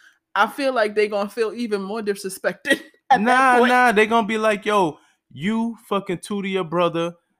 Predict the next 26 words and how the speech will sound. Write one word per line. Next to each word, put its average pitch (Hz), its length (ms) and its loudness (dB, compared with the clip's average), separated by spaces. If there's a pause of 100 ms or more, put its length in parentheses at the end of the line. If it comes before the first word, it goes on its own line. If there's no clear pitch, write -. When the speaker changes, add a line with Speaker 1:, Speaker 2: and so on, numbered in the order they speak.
(100)
Speaker 2:
until 160 260 -4
he 165 120 -2
fucking 156 280 -4
Speaker 1:
I 254 60 2
don't 220 80 0
Speaker 2:
pass 151 200 0
math." 135 440 0
Speaker 1:
Okay, 196 260 -4
so 180 380 -6
here 202 180 -6
you 175 180 -12 (140)
see, - 160 -12
this 196 300 -8
is 202 160 -10
clear, 165 340 -14
right? 151 240 -18 (760)
It's 196 160 -4
clear. 269 560 -8
All 269 240 2
of 320 120 -4
you 233 440 -6
who 240 160 -6
have 226 280 2
siblings, 165 440 -6 (140)
<laughs> - 140 -20
right? 247 300 4